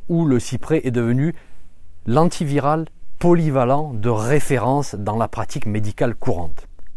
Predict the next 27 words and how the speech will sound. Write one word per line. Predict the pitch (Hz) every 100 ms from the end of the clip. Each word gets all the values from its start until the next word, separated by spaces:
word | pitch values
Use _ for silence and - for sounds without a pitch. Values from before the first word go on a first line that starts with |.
| - - - - - -
Là | 104
encore, | 110 101 135 131 117 -
une | 104
citation | - 120 101 123 104 - - -
claire | 180 156
et | 117
nette, | 120 135 -
sans | - 147
demi-mesure, | 139 123 127 131 127 123 110 117 156 143 - - -
et | 107
puis | 117 127 113 98
construite | - 104 98 - 117 - - - -
sur | - 104
l'expérience | 98 - - 92 98 104 101 - -
pratique, | - - - 117 - - - - -
vraiment | 95 98 95 101 - -
comme | 107
on | 98
l'aime. | 87 71 69 - -
Voilà. | 85 - - - - - -
Et |
donc | 101 117
là, | 113
le | 113 107
docteur | 104 - 107 95 -
Laurin | 101 101 110
recommande, | 101 101 104 107 101 90